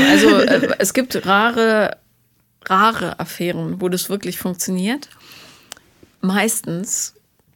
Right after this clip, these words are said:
Speaker 1: kommen einem die Hormone dazwischen und das hat gar nichts unbedingt mit dem zu tun, sondern es wird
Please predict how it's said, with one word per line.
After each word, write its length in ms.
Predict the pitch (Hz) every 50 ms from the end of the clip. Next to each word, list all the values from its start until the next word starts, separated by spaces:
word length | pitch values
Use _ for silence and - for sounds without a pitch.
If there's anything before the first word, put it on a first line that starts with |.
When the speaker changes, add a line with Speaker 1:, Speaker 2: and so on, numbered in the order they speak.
| _ - -
Speaker 1:
kommen 240 | - 214 208 208 180
einem 180 | - 175 185 190
die 120 | 196 196
Hormone 380 | 196 202 202 214 247 247 214 165
dazwischen 560 | - 131 - - - - - - - - -
und 140 | - 180 185
das 120 | 185 -
hat 160 | 196 202 -
gar 180 | 214 180 175 180
nichts 260 | 180 190 190 - -
unbedingt 360 | - - 190 180 190 190 -
mit 120 | 180 180 185
dem 160 | 190 196 196
zu 120 | - -
tun, 260 | - - - 190 190 190
sondern 300 | 175 165 170 170 165 170
es 220 | - - - -
wird 280 | 196 196 196 - -